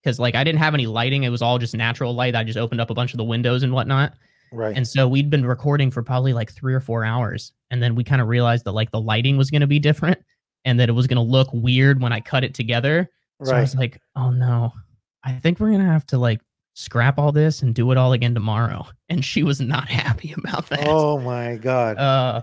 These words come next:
Speaker 1: but then we were
Speaker 2: I
Speaker 1: able to do it the next day, and it was a lot better,
Speaker 2: Matt,
Speaker 1: and
Speaker 2: for
Speaker 1: I
Speaker 2: sound, you just used the iPhone or you used a microphone? Or you, you hooked it up to a, a Zoom or something?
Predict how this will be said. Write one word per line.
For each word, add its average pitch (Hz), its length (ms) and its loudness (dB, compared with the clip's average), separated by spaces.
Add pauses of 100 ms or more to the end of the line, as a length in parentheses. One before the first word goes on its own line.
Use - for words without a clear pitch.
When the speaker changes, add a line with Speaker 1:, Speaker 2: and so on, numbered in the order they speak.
Speaker 1:
but 160 160 2
then 180 160 2
we 190 100 6
were 190 60 8
Speaker 2:
I 190 120 8
Speaker 1:
able 185 180 2
to 180 80 2
do 170 200 0
it 170 80 0
the 156 60 0
next 156 280 -2
day, 151 460 2
and 127 120 0
it 120 40 0
was 120 160 -2
a 101 60 -4
lot 135 260 2
better, 147 120 4
Speaker 2:
Matt, 180 220 8
Speaker 1:
and - 80 -4
Speaker 2:
for 170 120 8
Speaker 1:
I - 40 8
Speaker 2:
sound, 185 580 4
you 196 100 2
just - 240 -4
used 180 220 0
the 143 100 0
iPhone 175 380 4
or 185 60 4
you 156 140 2
used 147 220 2
a 135 60 2
microphone? 107 580 -4
Or 135 60 -6
you, 135 100 0
you 139 360 0
hooked 160 200 0
it 156 80 4
up 151 140 2
to 139 260 2
a, 110 280 -4 (220)
a 120 80 -6
Zoom 151 280 0
or 165 60 -4
something? 180 320 -6